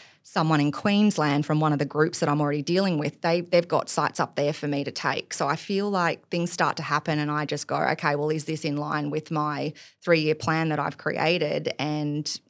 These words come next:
yeah, it is. So yeah, I might take up that opportunity sooner than it was on, you know, the planning board. But when the opportunity comes, I just decide,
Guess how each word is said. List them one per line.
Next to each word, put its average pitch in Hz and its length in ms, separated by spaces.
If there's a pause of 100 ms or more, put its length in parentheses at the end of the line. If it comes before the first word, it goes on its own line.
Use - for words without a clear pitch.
(180)
yeah, 175 240
it 156 200
is. 180 220
So 151 480
yeah, 170 240
I 156 60
might 160 280 (200)
take 160 220
up 160 120
that 151 140
opportunity 151 540
sooner 165 440
than 156 360
it - 140
was 147 140
on, 151 280 (480)
you 160 100
know, 165 180
the 170 100
planning 175 400
board. 143 360 (600)
But - 260
when 170 160
the 160 100
opportunity 156 540
comes, 160 540
I 151 120
just 151 220
decide, 143 440